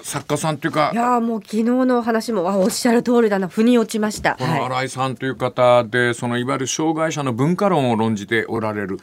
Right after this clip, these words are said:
Speaker 2: うん。
Speaker 1: 障害者の方が高い文化を持つと、その国の文化の水準がぐっと上がるっていう、その障害者のた-、に対しての扱いというのが、その国の文化の水準を決定するのではないだろうかっ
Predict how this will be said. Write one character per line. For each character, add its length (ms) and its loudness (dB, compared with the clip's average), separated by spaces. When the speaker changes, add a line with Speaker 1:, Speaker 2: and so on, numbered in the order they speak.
Speaker 2:
う 40 -6
ん。 40 -4
Speaker 1:
障 180 2
害 140 0
者 100 -2
の 100 -6
方 180 -8
が 100 -10
高 380 -6
い 40 -4
文 220 2
化 140 2
を 60 0
持 120 -2
つ 100 -10
と、 120 -10
そ 140 -8
の 120 -4
国 200 -6
の 120 0
文 240 2
化 100 -6
の 120 -6
水 260 -2
準 220 0
が 160 2
ぐ 160 0
っ 40 0
と 200 -6
上 100 -4
が 140 -4
る 120 -6
っ 20 -
て 260 -6
い 160 0
う、 80 -4
そ 100 -4
の 60 -4
障 280 -4
害 140 0
者 140 0
の 80 -6
た-、 180 -2
に 220 2
対 300 -2
し 80 -6
て 140 0
の 240 2
扱 540 -2
い 80 -6
と 100 -4
い 80 0
う 100 -2
の 120 -2
が、 100 2
そ 160 -4
の 160 -2
国 240 -2
の 140 0
文 300 2
化 220 -4
の 120 4
水 320 -2
準 280 0
を 80 -6
決 180 -6
定 200 2
す 160 -6
る 100 -2
の 180 -4
で 80 0
は 140 0
な 160 -2
い 40 -2
だ 120 -2
ろ 100 -4
う 60 -8
か 100 -10
っ 60 -4